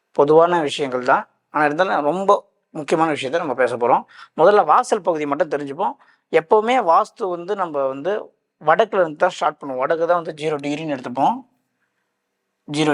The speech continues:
டிகிரின்னு எடுத்துப்போம். இது வந்து ஸ்டார்ட் ஆகும். இதுல இருந்து ஸ்டார்ட் ஆகி இது வந்து வடகிழக்குன்னு வரும். சரிங்களா? இப்போ வடக்கு பார்த்த இடமா இருந்தா வாசல் கிழக்கு ஒட்டி வரணும். கிழக்க பார்த்த இடமா இருந்தா வடக்கு ஒட்டி வரணும். தெற்க பார்த்த வாசலா இருந்தா கிழக்கு ஒட்டி வரணும். மேற்க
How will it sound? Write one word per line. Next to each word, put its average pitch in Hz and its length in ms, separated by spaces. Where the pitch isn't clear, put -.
டிகிரின்னு 156 260
எடுத்துப்போம். 143 320
இது 170 100
வந்து 160 200
ஸ்டார்ட் 143 280
ஆகும். 131 220
இதுல 156 140
இருந்து 170 200
ஸ்டார்ட் 147 220
ஆகி 226 140
இது 160 100
வந்து 156 160
வடகிழக்குன்னு 127 500
வரும். - 140
சரிங்களா? 160 300
இப்போ 175 200
வடக்கு 185 340
பார்த்த 190 300
இடமா 160 300
இருந்தா 139 220
வாசல் 165 320
கிழக்கு 170 260
ஒட்டி 156 220
வரணும். 180 300
கிழக்க 185 220
பார்த்த 175 300
இடமா 156 240
இருந்தா 151 180
வடக்கு 156 240
ஒட்டி 139 220
வரணும். 135 260
தெற்க 214 220
பார்த்த 202 200
வாசலா 160 340
இருந்தா 180 180
கிழக்கு 185 260
ஒட்டி 165 220
வரணும். 165 280
மேற்க 285 260